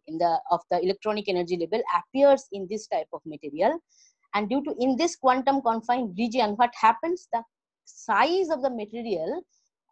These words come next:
uh, that means in this, this type of material, that means a quantum dot,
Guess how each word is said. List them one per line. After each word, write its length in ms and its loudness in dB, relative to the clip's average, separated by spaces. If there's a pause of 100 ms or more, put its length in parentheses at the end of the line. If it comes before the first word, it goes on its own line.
uh, 120 -8
that 180 2
means 200 -6
in 220 -4
this, 240 0
this 200 -6 (100)
type 200 2
of 160 2
material, 420 -4
that 140 -4
means 220 -6
a 80 -4
quantum 400 0
dot, 220 0